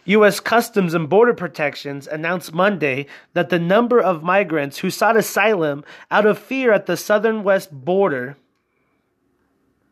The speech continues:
increased to a near seventy percent between two thousand seventeen and two thousand eighteen,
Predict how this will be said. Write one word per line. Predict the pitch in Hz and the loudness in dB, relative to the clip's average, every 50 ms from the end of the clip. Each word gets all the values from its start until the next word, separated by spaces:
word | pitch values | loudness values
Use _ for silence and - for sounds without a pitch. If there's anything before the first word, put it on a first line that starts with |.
| _ _ _ _ _ _ _ _ _ - - - - - - - - - - - - - _ _ _ _ _ _ - - _ _ _ _ _ _ _ _ - | _ _ _ _ _ _ _ _ _ -20 -20 -18 -16 -16 -16 -16 -16 -18 -20 -20 -20 -20 _ _ _ _ _ _ -20 -20 _ _ _ _ _ _ _ _ 0
increased | 208 208 202 202 - - 240 254 254 247 - - - | 0 0 2 2 2 2 4 4 2 2 -2 -4 -2
to | - 214 196 | 2 2 2
a | 185 | 2
near | 180 180 190 196 208 220 220 214 | 2 0 0 2 4 4 4 2
seventy | 214 - - - 220 226 208 240 233 185 233 220 | 0 -4 -2 0 0 2 2 2 0 0 0 0
percent | - - 196 180 - - - 208 190 165 131 147 | 0 0 -2 -2 -2 -4 -2 -2 -2 -2 -4 -6
between | 160 151 - - - 196 202 202 190 185 170 - _ - | -8 -8 -8 -6 -4 -2 -2 0 -2 -4 -6 -10 _ -2
two | - 294 311 | 2 2 2
thousand | 311 320 220 202 196 175 160 180 175 | 4 4 4 4 4 4 0 -4 -6
seventeen | - - 180 160 160 160 - - - 208 208 202 208 196 - | -4 -2 -2 -2 -4 -6 -8 -6 -4 -2 -2 -2 -4 -4 -8
and | 147 147 143 | -10 -12 -8
two | - 180 175 | -6 -6 -4
thousand | - - 160 151 143 131 143 139 143 | 0 2 2 2 2 0 -2 -4 -2
eighteen, | 135 135 131 - - 165 160 156 143 123 127 | -4 -4 -6 -6 -4 -2 -2 -2 -2 -4 -8